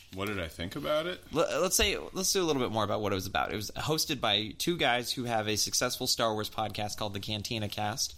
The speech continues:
Speaker 1: Yeah.
Speaker 2: And they also, I didn't hear too much about this, but I guess they also have another podcast where they
Speaker 1: Talk
Speaker 2: ha-
Speaker 1: about how much they love podcasting.
Speaker 2: <laughs> It was
Speaker 1: Yeah.
Speaker 2: just to help people
Speaker 1: Yeah.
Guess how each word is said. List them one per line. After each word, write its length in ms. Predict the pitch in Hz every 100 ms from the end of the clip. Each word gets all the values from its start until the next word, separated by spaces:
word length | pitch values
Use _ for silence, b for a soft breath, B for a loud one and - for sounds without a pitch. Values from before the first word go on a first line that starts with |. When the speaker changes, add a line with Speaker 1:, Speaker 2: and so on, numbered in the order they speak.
| B
Speaker 1:
Yeah. 180 | 90 80 82 B -
Speaker 2:
And 160 | 113 110
they 60 |
also, 480 | - 131 143 135 127 - -
I 80 | 127
didn't 380 | 135 139 - 78
hear 160 | 131 120
too 120 | 123
much 180 | 107 104
about 220 | 101 101
this, 100 | 98
but 120 | 104
I 40 |
guess 160 | 104 107
they 120 | -
also 280 | - 107 110
have 160 | 107 104
another 420 | 101 104 110 104
podcast 580 | - 101 98 101 95 -
where 100 | 104
they 260 | 101 95 92 B
Speaker 1:
Talk 160 | - 110
Speaker 2:
ha- 60 | 101
Speaker 1:
about 160 | 101
how 140 | 95 107
much 220 | 101 -
they 100 | 101
love 260 | 98 101 -
podcasting. 580 | 131 131 - - - - 202
Speaker 2:
<laughs> 0 |
It 180 | 254 - 214
was 100 | 190
Speaker 1:
Yeah. 40 |
Speaker 2:
just 180 | 196 180
to 160 | 175 143
help 360 | - 143 135 -
people 420 | 139 123 123 110
Speaker 1:
Yeah. 160 | 110